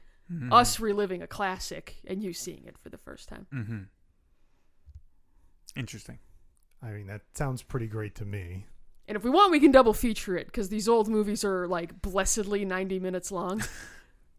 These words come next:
Speaker 2: So if there's another, like, stone cold classic that you haven't seen.
Speaker 3: Well, we still haven't watched Street Fighter, the movie.
Speaker 2: Oh, that's right. Ooh, double feature.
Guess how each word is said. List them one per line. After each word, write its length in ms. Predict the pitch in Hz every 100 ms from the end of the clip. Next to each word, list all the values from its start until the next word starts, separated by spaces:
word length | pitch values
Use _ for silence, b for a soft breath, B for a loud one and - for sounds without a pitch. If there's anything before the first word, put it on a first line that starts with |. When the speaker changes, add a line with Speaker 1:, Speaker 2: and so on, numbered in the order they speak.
| - - _
Speaker 2:
So 280 | - 240 214
if 160 | 214 220
there's 240 | 240 220
another, 600 | 226 247 240 220 208 202
like, 200 | - 180
stone 320 | - 220 196 202
cold 300 | - 196 190
classic 520 | 208 185 - 180 -
that 140 | 175
you 100 | 175
haven't 380 | 190 202 185 175
seen. 380 | - - 190 -
Speaker 3:
Well, 140 | 156
we 100 | 151
still 280 | 151 - 180
haven't 240 | 170 160 151
watched 240 | 151 -
Street 240 | - 175
Fighter, 340 | - 120 107 101
the 80 | 101
movie. 320 | 95 92 95
Speaker 2:
Oh, 260 | 107 101 -
that's 300 | - - -
right. 220 | 110 - - - - - - - - 190
Ooh, 120 | 175
double 200 | - 131
feature. 400 | - - 151 -